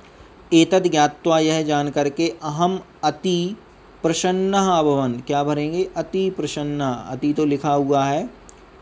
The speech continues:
प्रसन्न, ठीक, प्रसन्नः अभवन्, बहुत प्रसन्न हुआ। अयम तु भवता, कि यह तो भवता अर्थात आपके,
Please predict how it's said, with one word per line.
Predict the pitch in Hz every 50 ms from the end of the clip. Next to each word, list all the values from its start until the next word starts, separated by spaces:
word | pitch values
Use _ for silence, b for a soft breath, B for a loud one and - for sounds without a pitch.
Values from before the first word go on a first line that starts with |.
| - - - - - - - -
प्रसन्न, | 143 139 135 - 151 147 151 147 135 117 - - - - - - - - - - - -
ठीक, | - 175 202 214 - - - - - - - - - - - - -
प्रसन्नः | - 127 127 127 - 143 139 139 143 147 151 156 160
अभवन्, | 151 147 135 135 131 131 131 127 123 127 - 135 135
बहुत | 135 127 139 151 156 156 -
प्रसन्न | 147 143 - - 151 151 151 151 147 139 - - 143
हुआ। | 131 135 139 147 151 143 139 - - - - - - - - - - - - - - - - - - - -
अयम | 151 156 160 170 180 190 196 196
तु | 185 - 208 208 208 190
भवता, | 170 160 143 139 139 143 160 147 135 110 - - - - - - - - - - - - - - - - - - - -
कि | 151 151 139 131 131 139
यह | 147 147 156 156
तो | 156 - 185 180 170
भवता | 160 151 143 147 143 170 160 156 156
अर्थात | 151 147 - 156 151 151 151 - - -
आपके, | 143 143 143 143 143 - - - 147 139 143 160 196 214 -